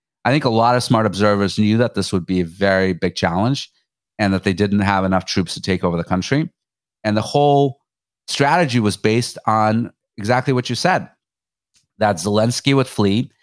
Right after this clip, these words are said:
and that the Ukrainian forces would collapse like, um, the Afghanistan army did in, in the taking over of Ta-, of Kabul by the Taliban. Once that didn't happen, you know, the whole strategy went out the window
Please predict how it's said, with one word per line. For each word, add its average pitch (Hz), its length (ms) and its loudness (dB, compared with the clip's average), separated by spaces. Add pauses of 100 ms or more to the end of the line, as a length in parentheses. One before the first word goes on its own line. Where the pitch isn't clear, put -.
(300)
and 104 200 2
that 101 120 0
the 110 80 -2
Ukrainian 107 760 0 (200)
forces 104 400 -2
would 98 200 -4
collapse 113 720 0
like, 95 280 -4
um, 92 380 0 (520)
the 101 100 0
Afghanistan 98 760 0
army 90 280 0
did 90 420 -4 (140)
in, 92 260 -10
in 95 160 -6
the - 280 -8
taking 98 300 -2
over 92 200 2
of 87 140 -4
Ta-, - 220 -2
of 90 340 -2
Kabul 101 320 -2
by 85 160 -2
the 87 80 -4
Taliban. 90 640 -2 (880)
Once 123 280 2
that 123 140 0
didn't 120 200 0
happen, 113 520 -2 (920)
you 104 100 -2
know, 98 160 2
the 95 80 0
whole 117 160 0
strategy 107 420 0
went 107 180 2
out 104 120 -2
the 107 60 -2
window 104 440 0